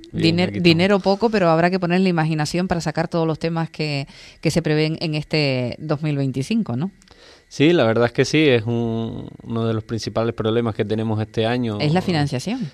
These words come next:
Speaker 1: Es la financiación porque venimos, oye, pues al final con lo del covid, pues se permitió que se suspendieran esas reglas del gasto,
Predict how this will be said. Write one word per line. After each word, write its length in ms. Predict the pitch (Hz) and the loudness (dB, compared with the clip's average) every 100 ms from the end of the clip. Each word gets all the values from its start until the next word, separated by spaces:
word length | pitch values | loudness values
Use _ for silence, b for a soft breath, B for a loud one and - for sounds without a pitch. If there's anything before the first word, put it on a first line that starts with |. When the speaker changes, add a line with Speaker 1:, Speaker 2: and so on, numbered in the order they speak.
| - | -4
Speaker 1:
Es 100 | 117 | 2
la 140 | 127 | 2
financiación 640 | 120 127 123 127 117 131 | 2 0 0 0 0 0
porque 180 | 147 139 | -2 0
venimos, 420 | 107 107 113 120 | 0 0 0 0
oye, 280 | 110 120 113 | 0 -2 -4
pues 280 | 104 104 98 | -6 -6 -6
al 80 | 92 | -8
final 380 | - 101 110 - | -8 -4 -4 -4
con 180 | 101 | -6
lo 140 | 98 95 | -4 -4
del 240 | 98 98 | -4 -6
covid, 380 | - 120 117 101 | 0 2 2 -2
pues 260 | 104 98 98 | -4 -6 -6
se 120 | 98 | -6
permitió 920 | 98 98 95 104 107 107 107 101 104 | -4 -4 -4 0 2 2 2 0 -2
que 100 | 104 | -6
se 120 | - | -6
suspendieran 540 | 110 107 104 107 113 107 | -8 -6 -6 -2 -2 -2
esas 200 | 95 107 | -2 -2
reglas 320 | 110 110 107 | -2 0 0
del 120 | 107 | 0
gasto, 420 | 101 131 - 147 | 2 0 2 -4